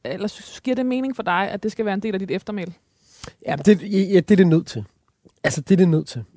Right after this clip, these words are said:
Speaker 2: Fordi, øh, hvad jeg har lyst til, og hvad der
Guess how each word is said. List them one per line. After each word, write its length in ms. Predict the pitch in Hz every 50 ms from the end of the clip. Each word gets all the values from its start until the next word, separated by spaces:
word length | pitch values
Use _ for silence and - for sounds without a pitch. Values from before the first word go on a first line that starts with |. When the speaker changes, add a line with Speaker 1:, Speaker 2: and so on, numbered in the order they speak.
| _ _ _ - -
Speaker 2:
Fordi, 480 | - 147 - - 170 170 170 170 165
øh, 1120 | 160 147 147 143 143 139 139 131 123 120 117 117 110 104 98 95 92 92 95 78 78 73 60 53 - _ _ _ - - - - - _ _
hvad 180 | - 139 139 147
jeg 380 | 147 151 160 175 175 175 135 - -
har 220 | 120 120 127 160
lyst 300 | 156 147 160 160 - -
til, 480 | - - - 156 143 143 143 143 139 135 127
og 60 | 120
hvad 180 | 113 120 131 135
der 100 | 135 131